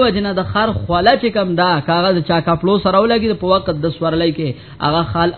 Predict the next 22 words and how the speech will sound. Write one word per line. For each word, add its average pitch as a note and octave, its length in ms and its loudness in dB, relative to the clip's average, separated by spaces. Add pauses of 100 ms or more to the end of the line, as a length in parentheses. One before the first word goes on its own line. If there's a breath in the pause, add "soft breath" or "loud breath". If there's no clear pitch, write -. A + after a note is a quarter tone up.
(100)
خوله F#3 320 4
د G#3+ 140 4
خر F#3+ 300 2 (100)
هغه D#3+ 220 4
پاکه C#3+ 360 0
ده. B2 180 -2 (500 soft breath)
ولې F#3+ 360 2
انبیای F3+ 500 2
کرام E3+ 420 0
په D#3 100 -4
سورلی D3+ 440 0
کړي C3 300 0
دي. A2+ 120 -2 (540 loud breath)
نبی D#3 220 6
علیہ F#3+ 160 6
الصلوۃ F#3 340 0
والسلام F#3 460 0
چې F3+ 100 -4
غار F3+ 240 0 (160)
سور G#3+ 180 0
ته F3+ 140 -2
ته، E3+ 400 0